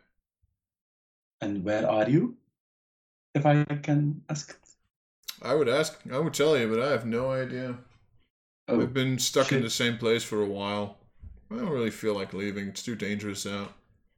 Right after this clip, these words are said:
Speaker 2: Anyway.
Speaker 1: Hmm.
Speaker 2: Seems to have very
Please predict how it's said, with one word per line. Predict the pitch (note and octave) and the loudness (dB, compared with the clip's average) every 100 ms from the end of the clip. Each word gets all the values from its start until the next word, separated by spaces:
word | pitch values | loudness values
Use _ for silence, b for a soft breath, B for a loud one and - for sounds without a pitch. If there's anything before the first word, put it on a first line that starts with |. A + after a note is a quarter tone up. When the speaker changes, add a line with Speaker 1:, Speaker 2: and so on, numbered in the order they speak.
| _ _ _ _ _ _ _ _ _ _ - | _ _ _ _ _ _ _ _ _ _ -14
Speaker 2:
Anyway. | A#2+ A2 G#2 G#2 - - | -6 -4 -4 -6 -10 6
Speaker 1:
Hmm. | A#3+ D#3 - _ _ _ _ b b b - _ | 8 8 4 _ _ _ _ b b b -20 _
Speaker 2:
Seems | - - E3+ - | -12 -6 -4 0
to | E3 | 2
have | D#3 - | 2 2
very | C#3+ C#3 B2+ - | 2 4 2 -2